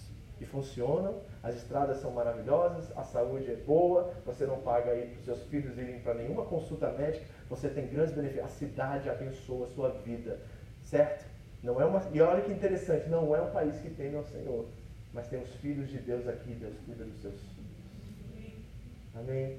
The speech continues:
Você é feliz por ser cuidado por Deus? A segunda área é a cidade, que tem um efeito direto, e nós precisamos ler isso a partir da lente do reino de Deus. Terceira coisa importante, o trabalho.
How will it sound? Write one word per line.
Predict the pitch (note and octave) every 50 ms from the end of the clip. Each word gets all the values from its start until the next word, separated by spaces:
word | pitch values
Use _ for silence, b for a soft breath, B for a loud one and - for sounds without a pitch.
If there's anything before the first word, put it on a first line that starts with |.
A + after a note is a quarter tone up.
| - -
Você | - - D3+ D3
é |
feliz | B2+ C3 C#3 C#3+ C3+
por | - C#3 C3+
ser | - C#3+ -
cuidado | - C3 B2+ C3 B2 B2 -
por | C3 B2+
Deus? | C3+ C#3+ D3 D3+ - - - - - - - - - - - - - - -
A | A#2
segunda | - - B2+ C3+ D3 D3+ D3+ C#3+
área | C#3 C#3+ C#3
é | C#3
a |
cidade, | - - - D3 B2+ A2+ A#2 B2 B2 B2 A2+ - A2
que | - A2+
tem | - B2 A#2+
um | B2 A#2+
efeito | A#2+ - - A#2+ A#2 -
direto, | A#2+ C3+ D#3 C3+ B2 A#2+ A2+ - - G#2+ G2 B B B B
e | -
nós | A#2+ B2 A#2+ -
precisamos | - - - B2+ A2+ B2+ B2 A#2 G#2+
ler | A2+ A#2+ C3+ C#3
isso | C3+ C3+ - - B2+
a |
partir | - - B2 - - B2+
da | B2 A#2
lente | A2+ A2+ A2 A2 A2 -
do | G#2+ G#2+ G#2
reino | G#2 G#2+ G#2 G2+
de | F#2+ G2
Deus. | F#2 F#2+ F#2+ - - - - B B B B B B B
Terceira | - C3+ C3+ - - D#3+ D#3 C#3+
coisa | - - C#3+ B2+ A2+ G2+ - - C3
importante, | A#2 A#2+ B2+ B2 - - B2+ A2 G2 F#2+ - - - B B B B B B -
o | A#2+
trabalho. | - - C3+ C3 B2+ B2+ A#2 G#2+ G2+ F#2+